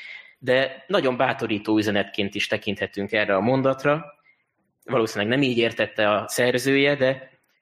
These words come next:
úgy is érthetjük, hogy van értelme az életnek, és ezt találd meg. Találd meg. És mi valljuk, hogy Jézus Krisztus az életünk értelme. De ugye ez sokaknak nem tetszik.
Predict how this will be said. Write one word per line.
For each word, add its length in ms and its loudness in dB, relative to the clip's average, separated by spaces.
úgy 160 0
is 120 0
érthetjük, 400 0
hogy 160 0
van 180 2
értelme 440 2
az 100 0
életnek, 440 0
és 120 -2
ezt 160 -2
találd 400 0
meg. 400 -4
Találd 380 2
meg. 360 -6
És 120 -2
mi 140 2
valljuk, 380 0
hogy 180 -2
Jézus 280 -2
Krisztus 340 -4
az 120 -2
életünk 460 -4
értelme. 640 -10
De 120 -2
ugye 180 2
ez 80 -2
sokaknak 540 -2
nem 220 -4
tetszik. 600 -10